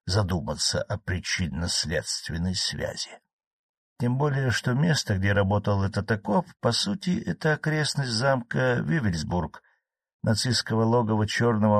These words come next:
ордена Гиммлера, того, кто в Третьем Рейхе был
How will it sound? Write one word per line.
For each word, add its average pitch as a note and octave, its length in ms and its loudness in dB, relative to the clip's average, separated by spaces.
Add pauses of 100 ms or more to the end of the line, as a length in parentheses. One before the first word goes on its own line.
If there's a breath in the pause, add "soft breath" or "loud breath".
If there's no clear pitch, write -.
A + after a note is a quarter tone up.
ордена G#2+ 400 4
Гиммлера, - 760 -2 (1400)
того, A#2 320 2
кто A#2+ 200 0
в G2+ 80 0
Третьем G#2+ 420 2
Рейхе G#2+ 400 0
был A2 380 2